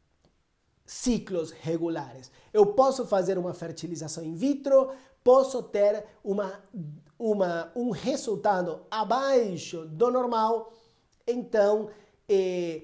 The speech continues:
se temos abaixo do normal, realmente precisamos ver o nosso hormônio antimuleriano. Por quê? Porque talvez acreditávamos que estava tudo bem, mas não necessariamente era assim. Então, quais são os pontos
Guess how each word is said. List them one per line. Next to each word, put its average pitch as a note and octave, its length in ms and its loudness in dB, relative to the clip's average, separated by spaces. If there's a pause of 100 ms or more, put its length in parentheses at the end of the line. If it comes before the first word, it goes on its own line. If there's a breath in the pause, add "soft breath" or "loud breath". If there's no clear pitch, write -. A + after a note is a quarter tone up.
se - 200 -8
temos B3 340 6
abaixo G#3+ 340 -4
do G3+ 100 -6
normal, G3 520 -4
realmente G#3 640 -4
precisamos G#3 640 -6
ver G#3+ 120 -4
o G#3 60 -8
nosso G3+ 240 -8
hormônio F#3+ 240 -8
antimuleriano. F#3+ 640 -4
Por A3+ 220 -2
quê? G3+ 520 -2
Porque F#3+ 200 -2
talvez F#3 340 0
acreditávamos F#3 720 -4
que - 80 -10
estava G3+ 260 -4
tudo F#3+ 220 -6
bem, E3+ 260 -4 (160 loud breath)
mas F#3 200 -2
não F#3 120 -2
necessariamente D#3+ 720 -6
era C3 140 -14
assim. - 240 -20 (640 loud breath)
Então, B3 300 4
quais E4 360 6
são C#4 220 4
os B3+ 140 4
pontos C4 800 2